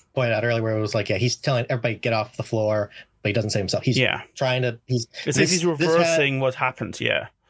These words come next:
Speaker 1: Yeah, so I hope, I hope, I hope he made it,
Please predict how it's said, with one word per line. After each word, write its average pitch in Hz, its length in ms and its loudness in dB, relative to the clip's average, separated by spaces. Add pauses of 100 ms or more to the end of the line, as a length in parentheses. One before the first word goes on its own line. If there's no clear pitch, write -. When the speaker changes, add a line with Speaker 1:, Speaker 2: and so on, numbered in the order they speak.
(380)
Speaker 1:
Yeah, 120 220 0 (100)
so 127 440 0 (520)
I 214 120 0
hope, 220 240 0
I 214 140 0
hope, 202 380 0
I 160 100 0
hope 208 220 0
he 214 80 -2
made 214 200 2
it, 220 220 -4